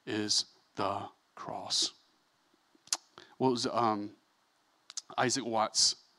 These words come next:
uh, "When I survey the wondrous cross, there on which the Prince of Glory died, just look to the cross. That is his sign to us."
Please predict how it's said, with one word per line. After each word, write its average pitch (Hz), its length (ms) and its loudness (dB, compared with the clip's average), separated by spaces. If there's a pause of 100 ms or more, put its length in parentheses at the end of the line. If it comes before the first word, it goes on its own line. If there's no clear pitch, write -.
(320)
uh, 107 220 -2 (180)
"When 113 540 2
I 110 120 -6
survey 127 640 -2 (400)
the 113 80 -6
wondrous 123 400 -4
cross, 147 500 -4 (540)
there 120 280 0
on 117 120 -2
which 123 220 -2
the 117 100 -8
Prince 127 300 -2
of 117 100 -6
Glory 120 360 0
died, 123 360 -6 (1040)
just - 220 2
look 117 240 -2
to 127 120 -6
the 127 100 -6
cross. 110 520 -4 (460)
That 113 180 4
is 107 140 4
his 113 120 2
sign 110 340 2
to - 140 -6
us." 107 220 2